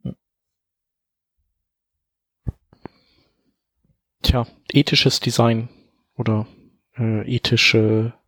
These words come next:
Speaker 2: Entwicklung, das wäre vielleicht auch nochmal irgendwann ein Thema für bei uns im Podcast.
Speaker 1: Genau, äh, zum Beispiel in Tübingen wird das Thema ja auch stark vorangetrieben,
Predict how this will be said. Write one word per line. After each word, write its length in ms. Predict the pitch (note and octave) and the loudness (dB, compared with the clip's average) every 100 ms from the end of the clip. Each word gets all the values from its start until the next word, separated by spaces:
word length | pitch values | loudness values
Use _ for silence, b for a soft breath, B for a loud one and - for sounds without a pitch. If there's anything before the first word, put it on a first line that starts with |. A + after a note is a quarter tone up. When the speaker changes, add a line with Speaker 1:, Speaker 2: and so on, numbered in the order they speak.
| _ _ _ - | _ _ _ -4
Speaker 2:
Entwicklung, 540 | B2+ C#3 - A2+ A2+ | 0 2 2 0 2
das 180 | A2+ - | 0 2
wäre 120 | A#2 | 0
vielleicht 240 | - A#2 | 0 0
auch 60 | A#2 | 0
nochmal 280 | A#2+ A#2+ A2+ | 2 2 2
irgendwann 360 | A#2+ A#2 A2 | 0 -2 -4
ein 180 | - A#2+ | -4 -4
Thema 360 | - C3 A#2+ A#2 B B B B B B - | -2 2 2 0 B B B B B B -8
für 180 | - | 0
bei 80 | B2 | 2
uns 180 | B2 - | 2 0
im 60 | B2 | 0
Podcast. 640 | B2 - A#2 - - - - _ _ _ - b b b b b b _ | -2 -2 0 0 0 -6 -10 _ _ _ -20 b b b b b b _
Speaker 1:
Genau, 360 | D3 C3+ B2+ A#2+ | 2 4 4 4
äh, 100 | C3+ | 0
zum 160 | - | 0
Beispiel 280 | C3+ C3+ D3+ | 2 4 2
in 60 | C#3+ | 2
Tübingen 460 | D#3+ E3 F#3 F#3+ | 2 4 4 4
wird 140 | E3 D#3+ | 4 2
das 160 | D3+ | 2
Thema 280 | - D3+ D3+ | 2 2 4
ja 160 | D3 C#3+ | 4 4
auch 60 | |
stark 340 | C#3+ - D3 D3 | 2 2 2 2
vorangetrieben, 920 | - C#3 C#3 C#3+ C#3+ D3 C#3+ C#3+ D3 | 2 2 2 -2 0 0 0 -2 -6